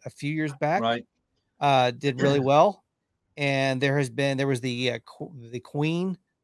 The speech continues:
Speaker 1: biopic that hit
Speaker 2: Right.
Speaker 1: theatrical release a few years ago, did quite well, won some, some awards. Uh, now here's my question, or here's, here's my pitch for, these are movies I'm sure are gonna get some biopics.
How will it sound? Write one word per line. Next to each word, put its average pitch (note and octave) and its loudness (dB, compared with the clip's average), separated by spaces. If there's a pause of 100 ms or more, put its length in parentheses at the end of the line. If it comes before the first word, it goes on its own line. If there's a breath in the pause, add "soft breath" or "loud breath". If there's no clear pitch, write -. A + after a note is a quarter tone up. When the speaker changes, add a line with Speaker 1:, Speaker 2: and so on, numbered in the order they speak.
(160)
Speaker 1:
biopic E3+ 0 (580)
that C3+ -4
hit G2 -8
Speaker 2:
Right. D#3 2 (520)
Speaker 1:
theatrical D#3 0
release E3 -4
a C3+ -14
few D3+ -6
years D3+ 0
ago, E3 4
did C#3+ -8
quite C#3+ 2
well, D3+ 4 (280 soft breath)
won D3 4
some, C3+ -2 (240)
some - -6
awards. D3 2 (840)
Uh, C#3+ 4
now C#3+ 4
here's F#3 6
my F#3+ 4
question, G3 0
or C#3+ 2
here's, D#3 2 (100)
here's F3 2
my E3+ 4
pitch - -4 (460)
for, D3 2
these A3 2
are B3+ 4
movies A3 8
I'm D#3 2
sure - 2
are E3 0
gonna D#3+ 2
get C3+ -4
some C3+ -6
biopics. A#2+ -4